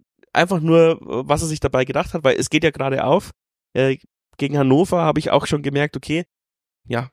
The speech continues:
wenn die anderen spielerisch überlegen sind, brauchst du vielleicht nicht zwei spielerische Spieler. Dann musst du irgendwas anderes einfallen lassen und das hat er sich ja jetzt in Bochum mit der Dreierkette. Aber ja,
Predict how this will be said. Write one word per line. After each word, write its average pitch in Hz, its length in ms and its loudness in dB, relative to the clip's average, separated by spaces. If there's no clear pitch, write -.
wenn 123 240 -2
die 139 140 2
anderen 147 220 2
spielerisch 147 460 0
überlegen 139 400 0
sind, 156 180 -2
brauchst 135 320 0
du - 40 -10
vielleicht 127 400 -8
nicht 147 220 -4
zwei 151 200 -2
spielerische 165 440 -6
Spieler. 180 380 -2
Dann 127 160 2
musst 135 340 0
du 135 40 0
irgendwas 127 300 0
anderes 160 220 0
einfallen 165 340 0
lassen 175 200 0
und 165 80 -2
das 127 100 -4
hat 131 80 0
er 143 80 2
sich 139 180 -4
ja 127 140 4
jetzt 127 180 -6
in 117 140 -2
Bochum 131 240 0
mit - 100 -4
der 120 80 0
Dreierkette. 143 560 -4
Aber 135 520 2
ja, 151 300 0